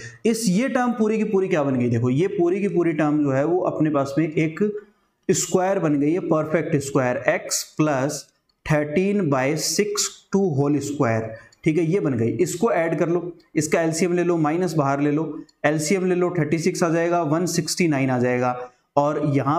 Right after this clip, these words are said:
पर कितना आएगा आपके पास में, ट्वेल्व, तो minus का और plus का वन ट्वेंटी आ जाएगा आपके पास में, ट्वेल्व आएगा। और यहाँ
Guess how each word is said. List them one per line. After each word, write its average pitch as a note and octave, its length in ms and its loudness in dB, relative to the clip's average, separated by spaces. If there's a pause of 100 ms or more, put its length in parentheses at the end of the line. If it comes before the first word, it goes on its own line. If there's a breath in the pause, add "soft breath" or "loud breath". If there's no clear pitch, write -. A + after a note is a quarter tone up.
पर F#3 100 0
कितना F3+ 260 0
आएगा E3+ 180 0
आपके E3 200 -2
पास E3 200 0
में, F#3 100 2
ट्वेल्व, F3 500 -2
तो F3 100 2
minus D#3+ 480 0
का F3+ 180 0
और - 240 -2
plus G3 280 -2
का F#3+ 120 2
वन E3+ 220 0
ट्वेंटी D#3+ 400 0
आ D#3+ 80 0
जाएगा A2+ 320 0
आपके G#2+ 180 -4
पास G#2+ 280 -4
में, A#2 140 -2 (400 loud breath)
ट्वेल्व D#3+ 240 0
आएगा। E3 240 0 (1300)
और C3 380 -2
यहाँ C#3 320 0